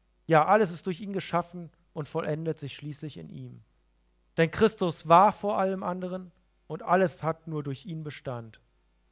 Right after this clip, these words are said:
Er ist das Haupt der Gemeinde, die sein Leib ist. Er ist der Ursprung allen Lebens und zugleich der Erste,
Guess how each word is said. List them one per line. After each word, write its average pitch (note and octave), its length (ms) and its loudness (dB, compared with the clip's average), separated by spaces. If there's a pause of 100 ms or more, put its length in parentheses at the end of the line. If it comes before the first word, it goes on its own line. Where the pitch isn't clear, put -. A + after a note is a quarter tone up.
(160)
Er G#3+ 360 10
ist G3+ 220 -2
das F#3 220 2
Haupt E3+ 280 2
der E3 100 2
Gemeinde, C#3+ 680 -4 (180)
die D3 60 -8
sein C#3+ 220 0
Leib C3+ 340 -2
ist. A#2+ 240 -16 (480)
Er G#3+ 260 8
ist F#3 140 0
der G3+ 140 0
Ursprung F3 580 -2
allen E3+ 360 2
Lebens D#3 500 -4 (160)
und C#3+ 120 -10
zugleich D#3 460 2
der - 160 -8
Erste, D#3+ 640 -2